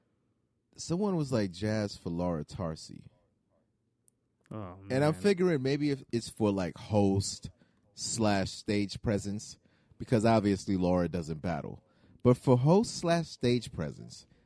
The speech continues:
Speaker 1: Jazz for Laura Tarsi. What do you think about that trade?
Speaker 2: I mean,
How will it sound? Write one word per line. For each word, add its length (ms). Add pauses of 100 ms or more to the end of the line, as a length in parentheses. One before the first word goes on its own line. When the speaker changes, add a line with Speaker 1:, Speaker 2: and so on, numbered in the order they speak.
(180)
Speaker 1:
Jazz 320
for 140
Laura 320
Tarsi. 560 (160)
What 160
do 60
you 60
think 220
about 240
that 160
trade? 340 (2750)
Speaker 2:
I 60
mean, 560